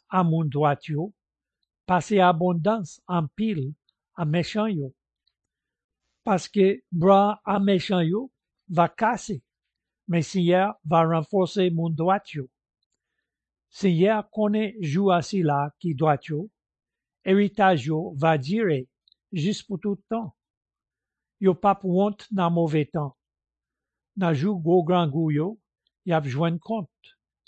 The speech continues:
Men mechan yo va peri. Lèdmi a Seyè, tankou laglwa a bèl chan yo. Yo va vin disparèt.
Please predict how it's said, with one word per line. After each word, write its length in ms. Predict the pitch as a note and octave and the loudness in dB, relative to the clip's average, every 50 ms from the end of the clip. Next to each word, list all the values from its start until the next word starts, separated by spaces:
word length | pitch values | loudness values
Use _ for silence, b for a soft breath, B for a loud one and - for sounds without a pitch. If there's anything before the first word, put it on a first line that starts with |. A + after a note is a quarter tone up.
| _ _ _ _ _ _ _ - | _ _ _ _ _ _ _ -4
Men 180 | F#3 E3+ E3 E3 | -2 0 0 2
mechan 420 | F3+ G3+ G#3 - - G#3+ F#3 F3 E3+ | 2 0 0 0 -2 -2 -2 0 0
yo 160 | F3 E3+ F3 F3+ F3+ E3+ D3 | 0 0 -2 -4 -6 -6 -2
va 160 | E3 E3 D#3 | 0 0 0
peri. 480 | - - F#3 E3 D#3 D3+ D#3 F3+ F#3 D3+ - _ _ _ _ _ _ _ _ _ _ _ _ _ _ _ _ _ _ - | 0 0 0 0 0 0 0 -2 -4 -6 -10 _ _ _ _ _ _ _ _ _ _ _ _ _ _ _ _ _ _ 0
Lèdmi 440 | F3 E3+ F3+ G3 E3+ E3 F#3+ G3+ G3+ | 2 4 4 4 4 2 0 2 2
a 120 | F#3+ F#3 - | 2 2 0
Seyè, 480 | - G#3+ G3 F#3 E3 D#3 D#3 D#3+ E3+ F#3 A3 G3 - _ _ _ _ _ _ _ _ _ - | -2 -2 -2 0 2 0 0 0 -2 -6 -10 -12 -16 _ _ _ _ _ _ _ _ _ -2
tankou 440 | F#3+ F#3+ - - G#3+ G3 G3 G#3+ G3+ | 0 0 0 0 -2 -2 -2 -2 -2
laglwa 540 | E3 E3+ E3 E3 C#3+ B2+ D3 D#3+ D#3+ E3 E3+ F3+ - - | 0 2 2 2 2 0 2 2 4 4 2 0 -2 -2
a 140 | F#3 E3+ D#3+ | -2 -2 0
bèl 260 | C3+ D#3 E3+ E3+ D#3+ | 2 4 2 2 2
chan 280 | - - G3 F3 E3 D#3 | 0 -2 -2 -2 -2 -2
yo. 140 | C#3 C3 B2 - _ _ _ _ _ _ _ _ _ _ _ _ _ _ _ _ _ - | -4 -6 -8 -10 _ _ _ _ _ _ _ _ _ _ _ _ _ _ _ _ _ -2
Yo 120 | F#3+ E3+ | 0 0
va 200 | D#3+ D3+ F3 D#3+ D3+ | 2 2 2 2 2
vin 260 | C#3+ E3+ F3 D#3+ D3 | 2 0 0 0 0
disparèt. 680 | D#3 F#3 - - - - F3+ E3 D#3+ E3+ G#3 A3+ G#3+ | -2 -2 -4 -4 -4 -2 0 0 2 0 0 -2 -6